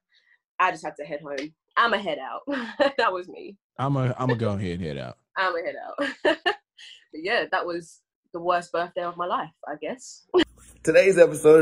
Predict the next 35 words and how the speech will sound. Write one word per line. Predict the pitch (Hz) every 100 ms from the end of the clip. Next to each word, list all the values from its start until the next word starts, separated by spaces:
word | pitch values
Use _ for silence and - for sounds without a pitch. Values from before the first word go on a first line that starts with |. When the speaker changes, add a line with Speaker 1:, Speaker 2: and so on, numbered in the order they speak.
| 135
Speaker 3:
of |
the | 147
Did | 147
You | 135
Miss | 147
Me | 123
podcast | 120 131 135 131 135
is | 110
brought | 101 123 117
to |
you | 123
by | 113
our | 98 92
good | 131 131
friends | 120 120 113
over | 104 95
at | 82
Blue | 117 139
chew | 127 117
dot | 101 95 -
com, | 85 71 - - -
makers | - 147 135
of | 120
the | 101
first | - 147 147 -
ever | 123 101
chewable | 92 - 190 170 92 90
with | 92
the | 87
same | - 143 160 170 -
F | 151 127
D | 123 127 127
A | 110
approved | 95 123 117 87
ingredients | 95 95 127 95 80